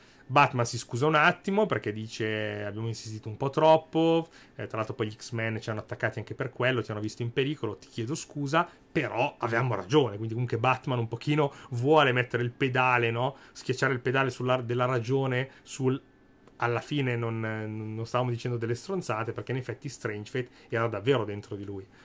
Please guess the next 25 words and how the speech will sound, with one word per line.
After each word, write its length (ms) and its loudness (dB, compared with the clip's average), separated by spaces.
Dottor 180 -6
Strange 220 4
infatti 260 0
si 160 -6
scusa, 420 -2
dice: 200 -6
"Sì, 140 -6
io 80 -2
mi 100 -2
scuso 320 -6
per 120 -6
l'averlo 440 -2
negato, 840 2
eh, 80 -6
aver 540 -2
detto 220 -2
che 100 -4
era 80 0
impossibile, 840 -4
in 80 -2
realtà 260 -2
essendo 260 -6
nel 100 -6
mio 120 -4
subconscio 840 -6